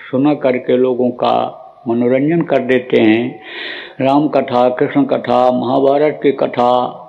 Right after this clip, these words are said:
सुना करके और प्रवचन को ख़त्म करते हैं। ज्ञान वाली बातें, जो प्रयोग वाली बातें हैं, जिससे आदमी शरीर से सुखी रहे, जिससे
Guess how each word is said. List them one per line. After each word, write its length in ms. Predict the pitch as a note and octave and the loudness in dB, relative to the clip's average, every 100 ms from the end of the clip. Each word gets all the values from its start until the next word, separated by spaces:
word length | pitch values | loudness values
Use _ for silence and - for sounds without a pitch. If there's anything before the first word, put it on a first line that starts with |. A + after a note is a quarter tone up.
| - - | -20 -10
सुना 320 | - C3+ D3+ | -4 0 0
करके 440 | C#3 C3+ - B2+ B2 A#2 - - _ _ _ | 0 -2 0 2 2 0 -6 -18 _ _ _
और 380 | A#2+ A#2+ B2 A2 - - - _ - | 2 4 2 0 -8 -18 -20 _ -2
प्रवचन 420 | B2 B2+ C3 B2+ | -2 -2 -4 -4
को 160 | - B2+ | -2 -4
ख़त्म 320 | C3 C#3+ E3 | -4 -8 -6
करते 340 | - C#3+ - | -6 -4 -2
हैं। 1200 | C#3+ A#2 - - - - - - - - _ B2+ G#2+ | -2 -2 -6 -18 -20 -20 -20 -20 -20 -20 _ -6 -4
ज्ञान 400 | C3+ C3+ D#3+ E3+ - - | 0 2 2 0 -6 -4
वाली 300 | C#3 C#3+ D#3+ | 0 2 2
बातें, 680 | C#3+ D3+ - D3+ D#3 - D3+ - _ _ _ _ _ _ _ _ _ | 2 0 2 0 0 -2 -10 -16 _ _ _ _ _ _ _ _ _
जो 140 | - A#2+ F#2 F2 - _ _ _ _ - | -2 -2 -2 -14 -20 _ _ _ _ -4
प्रयोग 400 | A2+ C3+ E3+ D3 | 2 6 6 6
वाली 280 | D#3 D3 D#3 | 4 4 2
बातें 380 | C#3 C3+ A#2+ C3+ | 2 2 2 2
हैं, 340 | C3 C3 B2 | 2 -2 0
जिससे 380 | C3 C#3+ - D#3 | 0 0 2 2
आदमी 640 | C#3 C3+ C#3 C#3 C#3 C#3 - | 4 2 2 2 2 0 -4
शरीर 440 | - A#2+ D3 E3+ | -2 2 4 2
से 180 | - D3 | 2 0
सुखी 340 | C#3 B2+ - C3 | 0 -2 0 2
रहे, 320 | B2 A2+ A#2+ | 2 2 2
जिससे 480 | A#2 C#3 - C#3 C3+ | 2 -2 -2 0 2